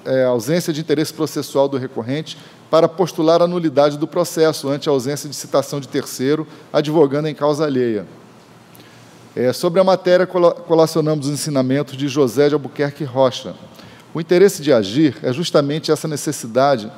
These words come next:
que tem alguém de recorrer ao Estado e dele obter proteção para o direito que julgue ter sido violado ou ameaçado de violação.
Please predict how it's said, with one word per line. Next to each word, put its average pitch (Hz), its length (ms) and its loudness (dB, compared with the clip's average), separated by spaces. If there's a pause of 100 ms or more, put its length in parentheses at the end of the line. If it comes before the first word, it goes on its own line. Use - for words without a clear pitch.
(440)
que 139 100 -6
tem 160 180 0
alguém 151 280 0
de 156 100 -4
recorrer 147 460 2
ao 127 80 4
Estado 127 440 0
e 156 40 -2
dele 156 180 0
obter 147 320 -2
proteção 143 480 -4
para 160 160 -2
o 156 40 2
direito 139 360 -2
que 151 100 -8
julgue 131 280 -6
ter 135 160 -4
sido 143 200 -8
violado 135 560 2
ou 156 80 0
ameaçado 135 600 -2
de 127 100 -6
violação. 135 640 0